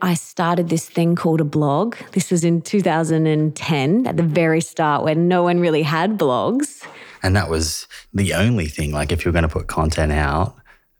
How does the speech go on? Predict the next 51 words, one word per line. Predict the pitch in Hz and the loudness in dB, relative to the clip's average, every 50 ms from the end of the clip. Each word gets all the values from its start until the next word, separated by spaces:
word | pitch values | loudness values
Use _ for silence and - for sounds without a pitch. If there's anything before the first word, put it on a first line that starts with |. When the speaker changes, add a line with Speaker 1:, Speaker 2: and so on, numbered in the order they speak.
| _ _ _ - - - - | _ _ _ -16 -12 -8 -4
Speaker 2:
having | - - 92 92 87 85 | 0 2 2 2 2 0
a | 80 | 0
blog | 73 82 78 78 78 | 0 2 2 2 2
was, | 78 78 78 78 73 73 76 - - - | 0 0 0 0 -2 -4 -6 -8 -6 -4
you | 87 87 82 80 82 82 | -2 0 0 0 0 0
would | 85 85 | 0 0
have | 82 80 | 0 0
been | 82 82 80 | 0 0 0
an | 78 78 78 | 0 0 0
early | 78 78 76 76 76 | 0 0 0 0 0
adopter, | 73 - - - - - - - - 98 101 - - | 0 0 -2 -2 -2 -4 -4 -2 -2 -2 -2 -2 -4
but | 87 87 | -2 0
there | 85 87 | 2 2
wasn't | 82 90 90 87 82 80 | 2 2 0 0 0 -2
really | 80 78 78 78 78 | -2 -2 0 0 0
any | 78 78 78 78 | 0 0 0 0
other | 78 - - | 0 -2 -2
channels, | - - - 85 82 82 82 82 82 82 | -4 -4 -4 -2 0 0 0 -2 -4 -4
right, | 82 78 76 - - - - _ - _ _ _ | -4 -4 -4 -4 -6 -8 -8 _ -20 _ _ _
that | - 196 | 0 2
Speaker 1:
No. | 208 240 | 2 2
Speaker 2:
people | 233 87 - 82 80 | 2 0 0 0 0
were | 76 76 | 0 2
regularly | 78 78 78 76 80 82 82 80 | 2 0 0 0 -2 -2 -2 -2
putting | 78 - - 80 80 | -4 -4 -4 -4 -4
content | - - 80 80 78 76 76 76 | -4 -2 -2 -2 -2 0 0 0
out | 76 73 78 | 0 0 0
on. | 80 76 76 | 0 0 0
That | 76 80 - - | 0 -2 -2 -2
was | 78 78 76 73 | -4 -4 -2 -2
the | 78 73 | -4 -4
thing. | 73 - 80 78 80 82 85 - - - - - - - - - | -4 -2 -2 -2 -2 -4 -6 -10 -16 -20 -20 -20 -20 -12 -4 -2
Speaker 1:
Exactly. | 175 160 151 143 156 139 143 156 - - 185 165 147 151 165 156 - - - - - - - - - - | 0 0 2 2 0 0 0 -2 -2 0 0 0 0 0 -2 -4 -6 -8 -16 -14 -14 -12 -12 -14 -10 -2
And | - 202 202 | 0 2 4
I | 196 196 | 4 4
began | 175 190 180 196 190 196 190 185 175 | 2 2 2 2 2 2 2 2 0
sharing | - - - - 180 165 170 180 190 190 180 170 170 170 | -2 -4 -4 -2 0 2 2 2 2 2 2 2 2 2
what | 165 165 180 170 | 2 2 2 2
I | 165 165 160 | 2 2 2
was | 160 165 151 147 147 | 2 0 0 0 0
learning | 147 147 147 151 156 165 175 175 160 147 143 143 143 151 151 151 - - _ _ - | 0 2 2 2 2 2 2 2 2 2 2 0 0 0 0 -2 -4 -8 _ _ 0
in | 190 175 165 | 2 2 2
this | 160 151 - | 2 0 0
nutrition | 175 165 156 - - 190 196 - - 220 208 | 0 0 0 0 0 -2 -2 0 0 0 0
course, | 196 - 156 151 160 151 | 0 0 0 0 0 -2
'cause | - - 233 247 | -2 -2 0 0
it | |
was | - 269 - | 0 -2 -2
quite | - - 320 311 302 | 0 -2 0 0 0
holistic. | - 349 254 175 151 - - - 190 208 233 - - | 0 0 2 2 0 -2 -2 -2 -2 -2 -2 0 0
Like, | 202 175 175 - - - | 0 0 0 -2 -6 -8